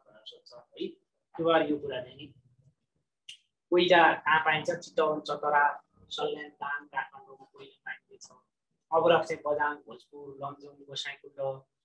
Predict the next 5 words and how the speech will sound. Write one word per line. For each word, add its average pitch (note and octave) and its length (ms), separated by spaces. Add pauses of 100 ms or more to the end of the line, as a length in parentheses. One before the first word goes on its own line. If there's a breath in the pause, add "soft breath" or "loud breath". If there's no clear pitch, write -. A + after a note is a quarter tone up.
(120)
सुन्दरीजल, C#3+ 640
झ्यामिरे, C3+ 360
सुन्दरीगढीमा C3 840
पाइँदैछ B2+ 500 (640)
है। E3+ 120